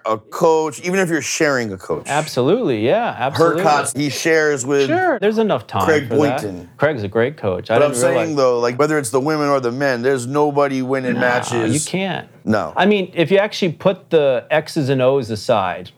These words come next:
Speaker 2: okay, like, actually, you know, coach is gonna help you improve, hopefully, and, you know, get you to play the right way and so forth. But if you actually, that's so important. But you put that aside, now you have the whole, um, situation of, like, having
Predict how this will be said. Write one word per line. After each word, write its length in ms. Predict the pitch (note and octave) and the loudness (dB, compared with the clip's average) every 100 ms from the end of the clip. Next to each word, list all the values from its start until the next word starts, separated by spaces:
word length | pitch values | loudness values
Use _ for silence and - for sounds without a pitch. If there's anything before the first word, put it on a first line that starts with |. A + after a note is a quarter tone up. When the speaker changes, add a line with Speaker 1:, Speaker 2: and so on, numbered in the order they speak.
| - | -6
Speaker 2:
okay, 380 | A2 - A#2 A2+ | -4 0 0 2
like, 200 | A2 A2+ | 0 2
actually, 380 | B2 - B2+ B2 | 0 -2 -4 -2
you 80 | |
know, 160 | A#2 A2 | 2 0
coach 340 | - C#3 C3+ A#2 | 2 0 0 -4
is 80 | |
gonna 140 | A2+ A2+ | -4 0
help 240 | A2+ A2 | 0 0
you 120 | G#2 | -6
improve, 500 | G2 - D3 C#3 A#2 | -6 -2 0 2 0
hopefully, 540 | B2 B2 G#2 G2+ G2 G2+ | 0 0 0 -4 -2 -2
and, 200 | G2+ G2+ | -4 -2
you 120 | A2 | -2
know, 240 | G2+ G2 | 0 -2
get 320 | G#2 A2 G#2+ A2 | -2 -4 -4 -4
you 20 | |
to 80 | G2+ | -6
play 560 | - A2+ A2+ G#2+ G#2 | 0 0 2 -2 -6
the 140 | G#2+ G#2 | -6 0
right 260 | A2 G2 | 0 2
way 400 | A2+ A2+ A2 A2 | 0 2 2 0
and 140 | G2+ G2 | -2 0
so 180 | B2+ | 0
forth. 280 | G#2+ G#2 F2 - - - B2+ | 0 -2 -4 -8 -20 -2 0
But 100 | B2+ | 0
if 100 | D#3 | 2
you 120 | F3+ | 2
actually, 360 | G3+ F#3+ D3 - | 0 -4 -6 -10
that's 400 | F3 C#3 D3+ - | -2 0 0 2
so 180 | E3 D#3+ | 2 2
important. 400 | A#2 - D3 A2 | 0 0 0 0
But 80 | B2+ | 0
you 120 | D#3 | 0
put 240 | D#3+ G#3+ | 0 2
that 340 | G#3+ F3+ F3+ - | 2 0 -4 -4
aside, 680 | A#2+ - F3 F#3+ B2+ G#2+ A2+ - - - A#2 | -4 0 0 2 2 0 -2 -10 -20 -6 -2
now 180 | C#3+ | 2
you 180 | G3+ F3+ | 2 0
have 240 | D3 C3+ B2 | 0 0 0
the 120 | A#2 | 2
whole, 520 | C3 C#3 C3 B2+ - _ _ _ - | 2 2 2 0 -4 _ _ _ -2
um, 600 | A2+ G#2+ G2+ F#2+ F2 - _ _ - - | 2 2 2 -2 -8 -12 _ _ -8 -4
situation 800 | - C3+ C3+ B2 C#3 C3+ C3 | -4 -2 0 2 0 -2 -2
of, 260 | A2+ G#2 G#2+ | 0 0 0
like, 420 | G#2+ G2 G2 - | 2 2 -2 -8
having 760 | - B2+ C3 C3 A#2 A2 G2 | -4 -2 0 0 -2 -2 -4